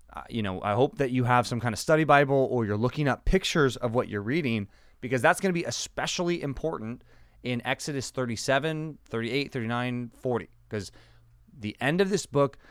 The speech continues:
is all about how to make the different instruments for the temple. And, uh, or not the temple, the tabernacle at that point. We're gonna see a lot of those same instruments in the temple as well, the first temple and the second temple. So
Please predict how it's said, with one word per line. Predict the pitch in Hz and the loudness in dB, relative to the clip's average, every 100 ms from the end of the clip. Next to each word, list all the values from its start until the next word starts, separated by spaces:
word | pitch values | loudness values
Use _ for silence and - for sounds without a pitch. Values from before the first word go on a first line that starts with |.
| - - | -20 -6
is | 120 101 | -4 0
all | 117 143 | 4 4
about | 131 117 | 4 2
how | - 131 | 2 4
to | 151 | 4
make | 127 113 113 143 - - | 4 2 2 2 -2 -10
the | 131 113 | -4 -2
different | 101 123 123 - | 0 0 -2 -4
instruments | 160 - 143 117 - | -4 -2 -2 -2 -4
for | 117 | -8
the | 98 | -6
temple. | - 101 - - - - | -4 -6 -8 -16 -20 -10
And, | 101 101 98 | -6 -4 -2
uh, | 98 92 90 | 0 0 0
or | 98 | -2
not | 104 101 | -4 -4
the | 92 | -6
temple, | - 98 90 | -6 -6 -6
the | 92 | -6
tabernacle | 113 139 135 117 104 | 4 6 6 2 -2
at | 95 | -2
that | 98 - | -4 -4
point. | 104 107 120 _ _ _ - | -6 -6 -8 _ _ _ -4
We're | 135 | 0
gonna | 151 | 0
see | 123 175 | 2 6
a | 156 | 8
lot | 143 | 10
of | 135 | 8
those | 123 | 4
same | 135 127 | 2 0
instruments | 127 - 123 113 | -2 0 -2 -2
in | 110 | -4
the | |
temple | 98 139 131 104 - | -2 0 0 -2 -2
as | 98 | -4
well, | 95 131 120 104 117 - - | 2 6 6 4 0 -6 -16
the | 95 | -6
first | 127 135 | -4 -2
temple | 139 120 123 - | -2 -2 -4 -4
and | 139 127 | -4 -4
the | |
second | 110 113 107 | -2 -4 -4
temple. | 95 98 87 95 | -6 -8 -6 -6
So | - 104 | 0 0